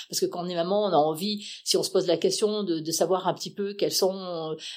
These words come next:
euh, ce qu'on, euh, enfin, quels sont les points qu'on doit observer chez son enfant. Mais en fait, c'est un faisceau de signes. Alors c'est vrai ce que, ce qu'on repère le plus souvent quand on refait l'anamnèse, alors c'est le mot chic pour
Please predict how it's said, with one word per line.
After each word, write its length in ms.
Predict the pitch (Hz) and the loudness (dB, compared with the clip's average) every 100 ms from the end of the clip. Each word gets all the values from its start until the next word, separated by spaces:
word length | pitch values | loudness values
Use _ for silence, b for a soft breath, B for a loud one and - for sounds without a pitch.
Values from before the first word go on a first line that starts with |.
| - | -2
euh, 220 | 175 135 | 2 4
ce 120 | 135 - | 2 0
qu'on, 160 | 160 - | -4 -4
euh, 160 | - - | -4 -2
enfin, 180 | 180 - | -4 -2
quels 160 | - 185 | 0 2
sont 120 | - | 2
les 100 | 185 | -2
points 180 | 190 214 | 0 0
qu'on 120 | 208 | 4
doit 120 | 175 | 6
observer 380 | 175 - 202 302 | 6 4 4 4
chez 140 | - 185 | 2 2
son 180 | 175 | 0
enfant. 300 | 165 - 320 B B B B B - | 2 4 2 B B B B B -2
Mais 200 | 247 - | -2 -2
en 60 | 247 | -4
fait, 140 | 330 | 2
c'est 80 | 233 | 2
un 100 | 208 | 2
faisceau 300 | 262 254 233 | 0 2 2
de 40 | |
signes. 280 | - 196 180 | 2 2 2
Alors 180 | 202 220 | 2 4
c'est 140 | 277 | 2
vrai 180 | 262 330 | 0 -4
ce 60 | - | -2
que, 260 | 247 208 - | 4 4 2
ce 120 | - | -4
qu'on 200 | - 214 | -2 -2
repère 420 | 175 214 214 226 | 0 0 2 2
le 140 | 202 175 | 0 -2
plus 160 | - | -2
souvent 460 | - 233 233 233 233 | -2 -2 -2 -2 2
quand 200 | 202 170 | 2 2
on 120 | 165 151 | 2 2
refait 280 | 180 214 | 4 4
l'anamnèse, 580 | 180 165 170 180 190 185 | 2 4 2 2 0 2
alors 160 | 143 139 | 0 0
c'est 140 | 170 | -2
le 40 | 160 | -2
mot 120 | 170 | 0
chic 340 | - 220 - | 2 0 -4
pour 300 | 160 151 147 | -8 -8 -8